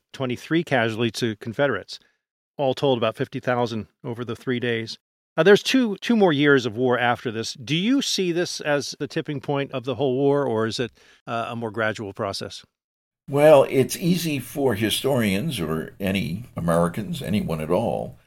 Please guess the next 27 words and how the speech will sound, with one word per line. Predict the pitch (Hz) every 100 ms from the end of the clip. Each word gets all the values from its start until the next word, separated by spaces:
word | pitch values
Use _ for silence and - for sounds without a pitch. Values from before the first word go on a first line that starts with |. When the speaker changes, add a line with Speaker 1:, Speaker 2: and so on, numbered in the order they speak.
| _ _ -
Speaker 2:
to | - 87
see | - - 131 110 98
Gettysburg | 90 107 98 87 92 90 82 - _ _ _
as | 104 85
a | 80
turning | - 127 95 85
point | - 85 82 80
in | - 113 85
the |
war | 85 78 87 85 127 - _ _ -
because | 98 98 87
we | 101 98
have | 95 101
that | 87 92
advantage | 90 87 87 95 92
of | 92
hindsight. | 101 135 143 143 - - 62 -
Speaker 1:
Mm. | 107 104 98 -
Speaker 2:
But | -
at | 120 120
the | 104
time, | - - 294 208 107 98 -
it | 131 131
didn't | 202 196 165 -
seem | - 160 156 131 90
that | 82 - -
way. | 98 82 80